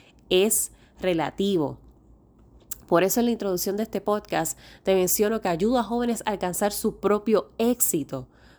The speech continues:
porque es que el éxito no se mide con una sola varilla. Es diferente para cada persona. Y quizás a unos se les hace más complicado entender el éxito de otros, por lo mismo de que no deseamos lo mismo,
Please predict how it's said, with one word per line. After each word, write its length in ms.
porque 200
es 120
que 100
el 80
éxito 460
no 140
se 200
mide 420
con 140
una 220
sola 260
varilla. 540
Es 120
diferente 540
para 200
cada 180
persona. 560
Y 100
quizás 320
a 80
unos 320
se 100
les 120
hace 180
más 140
complicado 680
entender 480
el 100
éxito 380
de 120
otros, 440
por 100
lo 100
mismo 320
de 140
que 160
no 480
deseamos 500
lo 140
mismo, 480